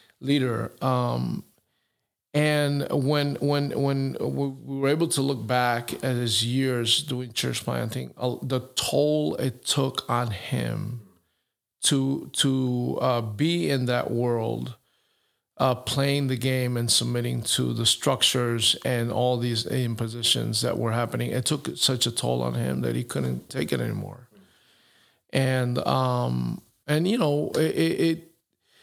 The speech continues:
it's just, you hear those stories and, um, of actual church plants in New York City, and, uh, that, that, or it's painful.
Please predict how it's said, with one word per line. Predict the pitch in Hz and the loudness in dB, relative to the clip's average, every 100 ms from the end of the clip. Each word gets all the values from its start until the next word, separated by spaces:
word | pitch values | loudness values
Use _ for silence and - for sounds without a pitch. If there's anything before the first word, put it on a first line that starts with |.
| _ - | _ 0
it's | 165 - | 4 4
just, | 220 - - - - | 4 2 0 -8 -14
you | 160 156 190 | -2 2 4
hear | 185 214 | 4 4
those | 185 156 - | 4 4 4
stories | 160 151 143 120 120 113 - - - | 4 4 4 2 2 2 4 2 -2
and, | 143 139 131 127 123 | -2 0 2 2 0
um, | 123 123 123 123 117 - - _ _ _ _ _ - | 0 0 0 0 -2 -4 -10 _ _ _ _ _ 0
of | 143 117 | 2 4
actual | 143 151 - 143 | 4 4 2 2
church | - 139 117 | 2 0 2
plants | 127 123 120 - - | 0 0 0 -4 -4
in | - 160 | 0 2
New | 139 131 | 2 0
York | 123 120 | 0 2
City, | - 120 117 120 120 117 - _ _ _ _ _ _ _ _ - | 2 2 0 0 -2 -4 -12 _ _ _ _ _ _ _ _ -2
and, | 139 127 127 | 0 2 2
uh, | 123 127 | 0 2
that, | 127 127 120 127 | 2 0 0 0
that, | 123 123 - - 110 - | 0 0 -4 -12 -10 -2
or | 131 127 | 0 2
it's | - | 0
painful. | - 135 113 104 - | 2 0 0 -4 -6